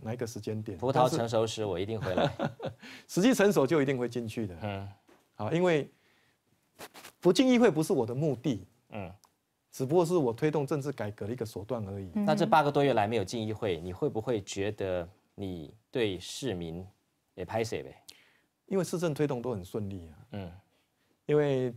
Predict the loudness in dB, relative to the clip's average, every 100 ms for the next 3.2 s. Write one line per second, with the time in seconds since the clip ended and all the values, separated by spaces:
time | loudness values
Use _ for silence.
0 | -4 2 2 4 4 2 2 0 -2 0
1 | -2 -2 -4 -6 -12 -12 -6 -4 -4 -4
2 | -4 -4 -4 -6 -8 -8 -10 -16 -20 _
3 | -10 -10